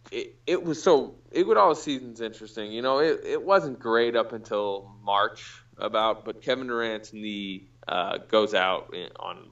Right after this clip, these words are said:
I think it was, like, February twenty-eighth, basically, right before March first. And Durant misses six weeks.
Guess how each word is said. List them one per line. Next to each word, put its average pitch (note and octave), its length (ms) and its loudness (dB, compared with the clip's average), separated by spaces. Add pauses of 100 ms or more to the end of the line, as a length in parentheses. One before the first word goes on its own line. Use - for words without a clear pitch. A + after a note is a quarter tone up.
(100)
I - 80 -10
think A2+ 180 -8
it G2 40 -10
was, G2 80 -6
like, F#2+ 140 -8
February F#2 420 0
twenty-eighth, F2+ 460 0
basically, D#2+ 400 -4
right F#2 180 6
before F#2+ 220 4
March F#2 240 4
first. F#2 420 -2 (300)
And G2+ 240 -8
Durant A#2 300 6
misses G#2+ 300 -2
six G#2+ 280 -2
weeks. - 380 -6